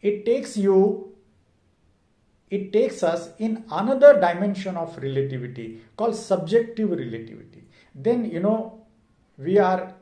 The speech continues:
confronting with what is called, uh, a waking body and waking consciousness and waking time. Okay? And a dreaming body, dreaming consciousness and dreaming time.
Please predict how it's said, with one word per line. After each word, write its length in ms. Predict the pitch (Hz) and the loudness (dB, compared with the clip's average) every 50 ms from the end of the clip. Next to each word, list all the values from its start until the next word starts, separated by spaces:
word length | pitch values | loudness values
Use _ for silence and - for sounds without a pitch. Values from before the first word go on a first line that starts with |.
| _ _ - | _ _ -4
confronting 760 | - 190 202 202 190 - - 233 233 233 226 - 220 214 196 | -2 0 0 0 -2 -4 -2 -2 -2 0 0 0 0 0 2
with 240 | 185 190 190 190 - - - - - | 2 2 0 0 -4 -10 -16 -10 -6
what 180 | 147 175 170 202 | -2 -2 -2 -2
is 100 | 190 - | -4 -4
called, 300 | - 165 175 202 247 240 - - - - _ _ _ _ _ _ - | -2 -2 0 0 -2 -2 -6 -12 -20 -20 _ _ _ _ _ _ -8
uh, 320 | 151 156 156 160 - - - | -4 -2 -2 -2 -4 -6 -6
a 80 | 160 147 | -4 -2
waking 400 | 123 123 143 156 - 208 220 208 | 0 2 0 0 0 0 0 2
body 340 | 180 190 196 190 196 208 214 | 2 2 2 2 2 0 -2
and 240 | 190 185 180 175 160 | -4 -4 -6 -6 -4
waking 320 | 156 160 170 185 190 185 | -6 -6 -4 -4 -4 -4
consciousness 760 | 185 180 175 - - 196 185 180 - - 185 196 202 196 - _ - | -4 -6 -8 -10 -10 -10 -10 -10 -10 -10 -12 -12 -12 -14 -16 _ -16
and 180 | 147 160 156 127 | -12 -12 -8 -6
waking 340 | 131 131 131 131 135 131 131 | -6 -6 -6 -8 -10 -10 -10
time. 280 | 123 120 113 110 107 107 - - _ _ _ _ _ _ _ _ _ _ _ _ _ _ _ _ _ _ _ _ - 113 | -12 -12 -14 -14 -18 -20 -20 -20 _ _ _ _ _ _ _ _ _ _ _ _ _ _ _ _ _ _ _ _ -18 -14
Okay? 380 | 107 110 190 247 262 220 - - - - _ _ _ - | -8 -4 -2 -2 -2 -2 -6 -12 -20 -20 _ _ _ -16
And 120 | 151 156 | -12 -10
a 120 | 139 110 104 | -8 -8 -6
dreaming 460 | 107 - 180 208 226 247 240 226 190 | -2 0 2 2 2 2 0 0 2
body, 560 | 196 196 202 190 208 220 226 226 - - - - 123 107 | 4 4 4 4 2 0 0 -2 -8 -12 -14 -18 -16 -8
dreaming 360 | - - 190 214 247 269 262 - | -4 0 0 2 2 2 2 2
consciousness 760 | 214 196 190 185 185 190 180 180 - - 170 170 165 165 - - _ _ _ _ _ - | 0 0 0 0 -2 -6 -8 -8 -10 -12 -14 -14 -14 -16 -18 -20 _ _ _ _ _ -8
and 300 | 180 190 185 - 113 110 | -6 -6 -6 -6 -6 -8
dreaming 400 | 127 160 180 185 190 180 - - | -6 -4 -2 0 0 0 -2 -4
time. 400 | 120 117 110 107 107 104 - | -8 -10 -12 -14 -16 -18 -20